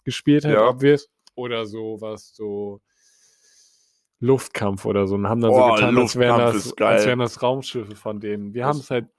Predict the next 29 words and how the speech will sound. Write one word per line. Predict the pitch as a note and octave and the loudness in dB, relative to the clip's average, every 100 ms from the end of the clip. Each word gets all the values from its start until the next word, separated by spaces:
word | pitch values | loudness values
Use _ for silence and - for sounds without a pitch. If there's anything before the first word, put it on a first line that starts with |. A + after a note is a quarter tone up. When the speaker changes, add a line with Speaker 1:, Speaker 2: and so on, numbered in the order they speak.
| _ | _
Speaker 1:
sehr | - B2 B2+ B2+ A#2+ | -6 0 2 2 2
<laughs> | |
gefühlt. | A2+ G#2 A#2 G2+ C#3 A#2+ A2 | -2 -4 -6 0 2 2 0
Speaker 2:
Ja, | |
das | G#2+ A2+ G#2+ G#2 | -4 -4 -8 -6
Luftkampf | B2 B2+ - A#2 G2+ | -4 -2 -4 -4 0
wollte | G#2+ | -2
ich | G#2 | -2
immer | G#2 | -6
mit | G2 | -4
meiner | G2 G2 | -6 -6
Schwester | - A2 - G2 | -4 -6 -4 -10
spielen, | - G#2+ G#2 | -6 -4 -2
aber | G2+ G2 | -2 -4
die | G2+ | -2
war | G#2+ | -2
zu | - - | -2 -2
jung | G2+ | 0
dafür | G#2 G2 A#2 | -2 -2 -6
und | A2 | -8
hat | A2 | -10
die | - | -14
Steuerung | - G#2+ G#2 G2+ G#2 | -8 -6 -4 -6 -12
nicht | G#2 | -14
verstanden. | - - G2+ G2+ G#2 G#2 _ | -18 -16 -14 -14 -16 -20 _
Das | A2 A2 - | -2 0 2
war | G#2 | 2
richtig | G2+ G#2 F#2+ | 4 2 -4
belastend. | G#2+ G#2 G#2 - G#2 | 0 0 0 -6 -10